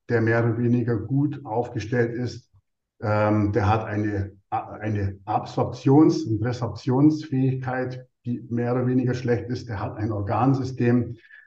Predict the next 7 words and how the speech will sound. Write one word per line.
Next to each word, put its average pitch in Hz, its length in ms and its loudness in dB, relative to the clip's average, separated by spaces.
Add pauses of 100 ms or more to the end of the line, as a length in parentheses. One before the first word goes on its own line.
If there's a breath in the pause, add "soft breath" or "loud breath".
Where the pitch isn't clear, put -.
(140 loud breath)
ähm, 117 720 2
der 110 180 0
hat, - 360 -2
äh, 101 180 -6
bestimmte 104 540 -6
Speicher, 127 840 0
Puffer, 113 760 0